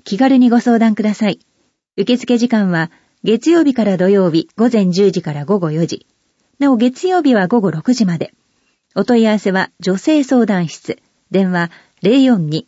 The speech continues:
三四五の二四一五番へどうぞ。ディーブイ相談プラス。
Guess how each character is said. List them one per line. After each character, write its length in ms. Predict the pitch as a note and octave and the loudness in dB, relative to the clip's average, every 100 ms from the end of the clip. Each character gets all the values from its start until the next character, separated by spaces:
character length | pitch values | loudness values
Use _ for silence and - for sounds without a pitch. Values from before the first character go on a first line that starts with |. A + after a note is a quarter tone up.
| - | -10
三 280 | - C#4+ E4 | -4 -2 0
四 240 | E4 C#4 | 0 2
五 120 | B3 | 2
の 200 | A3+ - - | 2 0 -2
二 240 | G3 B3 | 2 4
四 200 | B3+ A3 | 4 2
一 220 | D#3+ D3 A3 | 0 -2 0
五 160 | B3+ | 2
番 220 | A#3 A3+ | 2 2
へ 100 | B3 | 2
ど 120 | G3 E3+ | 2 -2
う 80 | |
ぞ。 120 | E3 - _ _ _ _ _ _ _ _ _ _ _ _ _ _ _ F3 | -6 -8 _ _ _ _ _ _ _ _ _ _ _ _ _ _ _ -2
デ 140 | G#3 | 2
ィ 100 | E4 | 4
ー 20 | |
ブ 100 | E4+ | 4
イ 100 | E4 | 4
相 260 | D4+ D4 C#4+ | 2 2 2
談 220 | C4+ B3 | 4 2
プ 160 | - G#3+ | 2 -2
ラ 120 | E3+ | -4
ス。 200 | - | -8